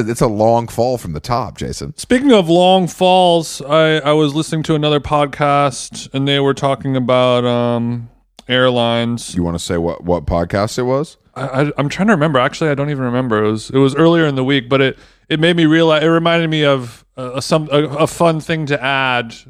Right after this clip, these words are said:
Speaker 2: to Chris Airlines.
Speaker 1: Okay.
Speaker 2: The, a guy was telling a story about how he was, he was, like, sitting in first class, and then, um,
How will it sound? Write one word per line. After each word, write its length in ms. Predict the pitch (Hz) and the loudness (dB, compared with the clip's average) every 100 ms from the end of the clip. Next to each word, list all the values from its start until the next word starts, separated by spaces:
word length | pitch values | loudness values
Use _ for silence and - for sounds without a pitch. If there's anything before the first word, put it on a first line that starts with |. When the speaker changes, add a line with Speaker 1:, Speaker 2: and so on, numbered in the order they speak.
| _ | _
Speaker 2:
to 100 | - | -10
Chris 360 | - 156 139 - | -2 -2 -2 -2
Airlines. 840 | 135 135 131 120 113 117 - - _ - | 0 0 0 -4 -6 -10 -14 -20 _ -8
Speaker 1:
Okay. 300 | 95 98 82 90 | -4 -2 -4 -4
Speaker 2:
The, 160 | 160 151 | -2 0
a 60 | |
guy 180 | 151 175 | 2 4
was 120 | 190 | 2
telling 240 | - 180 165 | 2 0 0
a 60 | |
story 360 | 151 156 147 143 | -2 0 2 2
about 300 | 135 131 127 | 2 0 0
how 400 | 120 127 123 123 | 0 2 2 0
he 160 | 110 135 | -2 -4
was, 380 | 127 117 - - | -4 -6 -14 -12
he 140 | 139 | -4
was, 120 | 131 | -2
like, 120 | 127 - | -2 -4
sitting 320 | - 156 147 | -2 -2 -2
in 120 | 135 | -4
first 360 | - 139 131 - | -4 -4 -4 -2
class, 680 | 135 123 123 117 - - _ _ _ _ _ - | 0 2 0 -2 -8 -16 _ _ _ _ _ -2
and 160 | 135 | 0
then, 300 | 131 127 123 | 2 2 2
um, 440 | 123 117 113 110 | 2 2 0 -4